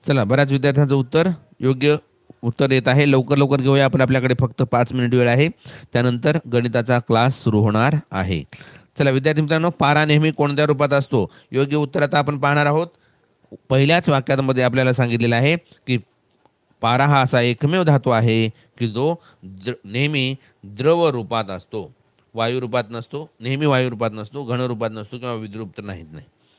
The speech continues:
ओके, पर्याय क्रमांक बी किंवा दोन हे उत्तर अगदी बरोबर आहे. ज्या विद्यार्थ्यांनी पर्याय क्रमांक बी हे उत्तर निवडलं त्या-, त्यांचे अभिनंदन.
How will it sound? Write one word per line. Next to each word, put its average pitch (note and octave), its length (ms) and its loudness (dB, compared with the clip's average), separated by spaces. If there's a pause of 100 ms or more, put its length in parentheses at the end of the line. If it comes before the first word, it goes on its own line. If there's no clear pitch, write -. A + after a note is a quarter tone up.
(200)
ओके, B2+ 240 -8 (300)
पर्याय B2+ 280 2
क्रमांक B2 340 0
बी G#2+ 360 0 (360)
किंवा C#3 300 0 (1400)
दोन C#3 360 -6
हे C#3 100 -2
उत्तर B2 340 -4
अगदी A2+ 260 -4
बरोबर A2 320 -6
आहे. B2+ 160 -2
ज्या B2+ 160 -2
विद्यार्थ्यांनी A#2 440 -2
पर्याय A#2 260 0
क्रमांक G#2+ 260 -6
बी G#2+ 100 0
हे A2 80 2
उत्तर G#2+ 220 -4
निवडलं G#2 340 -4
त्या-, G2+ 160 -8 (680)
त्यांचे A2 220 -12
अभिनंदन. B2 400 -6